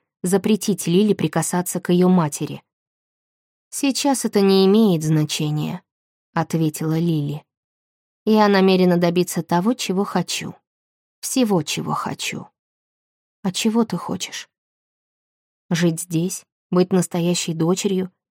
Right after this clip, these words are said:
Бет не знала, возможно ли это и входит ли в планы Лили. Ведь тогда придётся делить дом с Джулианом. «Много чего». Лили оглянулась. «Например, этот дом».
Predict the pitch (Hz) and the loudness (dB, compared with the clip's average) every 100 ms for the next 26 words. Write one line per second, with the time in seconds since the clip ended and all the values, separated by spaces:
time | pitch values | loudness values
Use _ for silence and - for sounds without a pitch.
0 | _ _ _ 196 208 226 226 226 208 156 | _ _ _ 0 2 4 4 6 4 2
1 | 156 160 190 202 185 156 156 151 156 - | -2 4 4 4 2 2 0 0 -4 2
2 | 196 185 - 151 - 170 170 165 160 143 | 2 2 0 -4 0 2 4 2 0 -2
3 | 143 - _ _ _ _ - 175 - 160 | -6 -12 _ _ _ _ -2 -2 0 -2
4 | 160 180 185 165 165 170 165 160 170 170 | 0 0 0 0 0 -2 0 0 2 2
5 | 170 165 156 180 233 165 143 143 - _ | 2 2 0 2 2 0 -4 -8 -10 _
6 | _ _ _ _ _ _ _ _ _ - | _ _ _ _ _ _ _ _ _ -4
7 | 247 302 285 160 - 175 175 - - _ | 2 4 4 2 -4 -6 -6 -8 -14 _
8 | _ _ _ _ _ - 165 151 147 151 | _ _ _ _ _ -2 2 2 0 0
9 | 160 170 156 139 - - _ _ _ _ | 2 4 2 -2 -8 -12 _ _ _ _
10 | _ _ _ 220 226 247 254 294 359 _ | _ _ _ 2 4 4 4 2 0 _
11 | _ 240 254 269 208 151 160 160 165 | _ -4 -2 -2 -2 0 0 0 -2